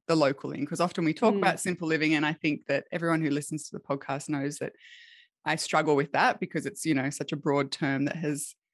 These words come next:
Speaker 1: come to mean, um, a lot <laughs> and is, you
Speaker 2: Or
Speaker 1: know,
Speaker 2: not much, I think, too.
Speaker 1: Exactly.
Speaker 2: Yeah.
Speaker 1: Yes. It means too much and not enough.
Speaker 2: Mm.
Speaker 1: Um, so I love that you included local, but I'm curious whether or not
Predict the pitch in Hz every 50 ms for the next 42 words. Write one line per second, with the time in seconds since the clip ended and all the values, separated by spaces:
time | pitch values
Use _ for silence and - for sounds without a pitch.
0 | _ _ _ _ _ _ _ _ - 160 147 151 - - 156 151 143 143 139 139
1 | 143 147 139 - _ _ _ _ _ _ _ _ _ _ 156 156 151 143 139 151
2 | 165 165 _ _ _ - 151 131 127 190 233 - - - - - - - - 247
3 | - - - - - - - - - - 202 202 196 170 175 185 196 170 175 170
4 | 175 170 226 226 233 - 151 190 180 190 208 220 226 196 - - - - - -
5 | 190 240 262 196 226 226 196 208 226 220 262 - - 214 202 190 170 143 143 165
6 | 175 - _ _ 220 214 220 208 190 170 160 170 185 - - - - 196 202 196
7 | 190 190 180 - - _ _ _ _ _ _ _ _ _ - - 214 190 180 170
8 | 165 - - 170 165 160 151 156 160 156 147 143 143 135 131 127 - - - -
9 | - - - - _ _ _ - _ _ _ 220 247 247 240 185 165 160 156 156
10 | 156 156 156 156 147 - - _ _ _ _ - - 196 175 151 170 175 185 202
11 | 196 196 202 - 208 185 175 175 - - 233 226 208 214 254 285 349 - 240 185
12 | 214 214 226 226 226 - - 370 392 349 302 262 - - - 196 220 226 208 233
13 | 220 214 208 185 175 165 170 165 156 - - -